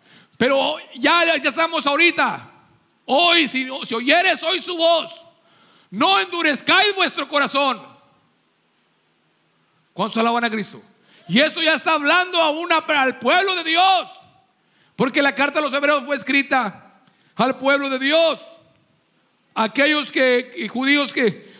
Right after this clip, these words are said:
habían sido salvos, que ahora estaban creyendo en Cristo. De hecho, ahí en el mismo capítulo tres, donde dice que no, no endurezcáis vuestro corazón, el capítulo tres de Hebreos, el, el principio, en el primer versículo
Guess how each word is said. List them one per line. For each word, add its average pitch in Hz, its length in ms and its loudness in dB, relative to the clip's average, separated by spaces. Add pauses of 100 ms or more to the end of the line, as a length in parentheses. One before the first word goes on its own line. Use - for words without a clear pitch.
(100)
habían 269 360 0
sido 285 220 0
salvos, 277 400 0
que 262 60 -10
ahora 269 140 2
estaban 269 320 0
creyendo 262 320 0
en 254 100 -6
Cristo. 262 420 0 (1900)
De 214 140 0
hecho, 247 300 0
ahí 214 220 0
en 240 80 -4
el 233 40 -2
mismo 233 240 -4
capítulo 226 400 -4
tres, 233 140 0
donde 226 180 -4
dice 226 240 0
que 208 140 -4
no, 202 480 -8 (560)
no 190 180 -2
endurezcáis 214 480 0
vuestro 208 240 -2
corazón, 226 580 -2
el 170 60 -12
capítulo 185 320 -4
tres 208 160 -2
de 214 60 0
Hebreos, 208 360 -2
el, 175 220 -6
el 175 140 -4
principio, 196 720 -4 (180)
en 165 80 -2
el 160 60 -4
primer 180 220 -2
versículo 220 640 -2